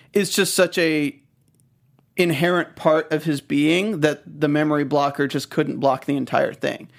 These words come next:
And I think that, that's kinda, like, a cool thing to, to think about, that as much as this technology goes, you, you can't erase all aspects of who you were. And that's why they need this emotional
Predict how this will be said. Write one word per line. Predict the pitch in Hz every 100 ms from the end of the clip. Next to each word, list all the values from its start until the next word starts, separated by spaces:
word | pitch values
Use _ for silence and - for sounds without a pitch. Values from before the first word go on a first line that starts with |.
| - - -
And | 170
I |
think | 190 156
that, | 156 165 -
that's | 156 160 -
kinda, | 165 151
like, | 147
a | 135
cool | - 143
thing | 139 139 139
to, | 139 139 -
to | 135
think | - 143
about, | 131 127 131 -
that | 135 - - - - _ -
as | 156
much | 170 170
as | 160
this | 156 -
technology | 190 156 156 151 143 143
goes, | 147 147 139
you, | 139 -
you | 156
can't | 156 170 156
erase | 151 143 143 139 - - _ 160
all | 160 156 143
aspects | 143 139 - 143 131 - - - _ _ _ _ _
of | 156 139
who | 135 147
you | 135
were. | 131 135 135 - - _ _ _ _ _ _ -
And | 151 139 131 - -
that's | 147 147
why | 147 147 147
they | 143 143
need | 151 147 139
this | 135 135
emotional | 135 135 135 - 139 131 131 127